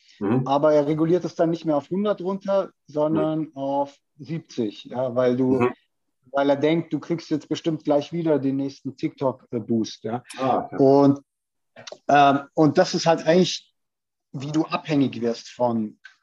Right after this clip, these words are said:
Speaker 1: Ja.
Speaker 2: ja, von Sachen. Also so funktioniert, äh,
Speaker 1: Mhm.
Speaker 2: Abhängigkeit.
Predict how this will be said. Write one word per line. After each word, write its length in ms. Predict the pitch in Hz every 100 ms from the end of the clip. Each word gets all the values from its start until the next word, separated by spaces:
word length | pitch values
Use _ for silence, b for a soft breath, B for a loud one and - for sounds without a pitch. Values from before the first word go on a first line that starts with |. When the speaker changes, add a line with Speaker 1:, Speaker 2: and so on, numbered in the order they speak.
| -
Speaker 1:
Ja. 240 | 180 - - -
Speaker 2:
ja, 260 | 120 131 131 _ _
von 240 | 123 123 120
Sachen. 320 | 123 117 113
Also 160 | 117
so 160 | 120 139
funktioniert, 580 | 139 143 139 131 127 - -
äh, 40 |
Speaker 1:
Mhm. 60 | 113
Speaker 2:
Abhängigkeit. 640 | - - 135 135 165 175